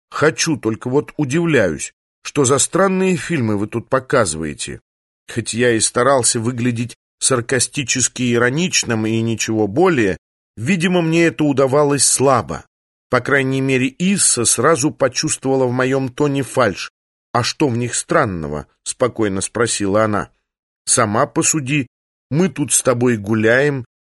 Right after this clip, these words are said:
я из Объединенных Наций, ты из Конкордии, дружим вроде, а в синемашке показывают, как мы друг друга из лазерных пушек расстреливаем. Разве это не странно?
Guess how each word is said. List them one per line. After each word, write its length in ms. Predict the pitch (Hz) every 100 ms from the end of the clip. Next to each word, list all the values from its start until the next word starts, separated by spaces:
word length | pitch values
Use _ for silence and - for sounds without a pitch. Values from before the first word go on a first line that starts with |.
| -
я 260 | 110 170
из 260 | 180 127 90
Объединенных 840 | 101 101 104 104 110 101 104 -
Наций, 460 | 104 143 147 - 123
ты 260 | 117 175 165
из 120 | -
Конкордии, 840 | 107 92 82 - 151 131 123 123
дружим 520 | 95 104 143 135 147
вроде, 460 | 123 143 135 127 117 _ _ _ -
а 140 | 120
в 80 | 113
синемашке 640 | - 120 113 143 170 - -
показывают, 600 | 101 - 131 113 117 -
как 200 | 120 -
мы 100 | 123
друг 300 | 110 123 101
друга 280 | 131 143 135
из 180 | 113
лазерных 500 | 117 143 127 131 135 -
пушек 440 | 156 147 - -
расстреливаем. 880 | 104 - - 123 101 82 73 65 - _ _ _ -
Разве 420 | 120 117 85 101
это 160 | 98 85
не 140 | 90
странно? 720 | 82 - - 208 190 127 78